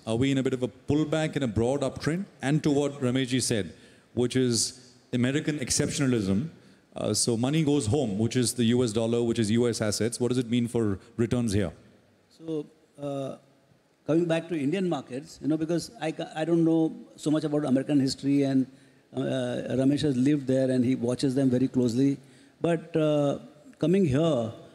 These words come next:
Speaker 2: I think, uh, the corporate closer home, I mean, in the current, uh, scenario,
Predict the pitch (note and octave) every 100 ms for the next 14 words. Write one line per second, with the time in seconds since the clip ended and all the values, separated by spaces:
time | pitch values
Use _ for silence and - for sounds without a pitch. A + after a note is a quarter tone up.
0 | - C3+ D3+ G#3 F#3+ E3 D3+ B2+ A2+ A#2
1 | - _ _ - C#3+ C3+ C#3 F#3 E3+ -
2 | - - - - - _ - D#3 E3+ F#3+
3 | D3 D3+ D3+ D3 C#3 C#3+ C#3+ D3 C#3 C3+
4 | C#3+ D3+ E3 D#3+ - D3+ C#3+ C#3 B2+ C3+
5 | C#3 C#3+ B2